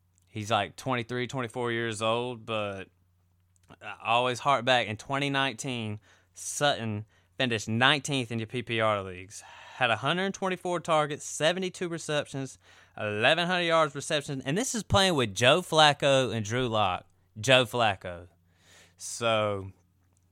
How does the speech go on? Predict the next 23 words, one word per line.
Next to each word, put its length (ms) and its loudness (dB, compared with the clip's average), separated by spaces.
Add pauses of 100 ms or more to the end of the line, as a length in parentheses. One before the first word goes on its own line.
(140)
you 120 -10
bring 200 0
Russell 260 0
Wilson 340 -4
in, 300 -2
you 120 -6
gotta 340 2
think, 460 -4 (800)
man, 260 -10
this 140 -6
dude 240 -4
could 320 -6
finish 260 -6
in 60 -6
the 80 -2
top 260 4
twelve. 400 0
I 140 2
don't 120 -2
know. 160 0
You 180 -2
never 240 0
know. 300 0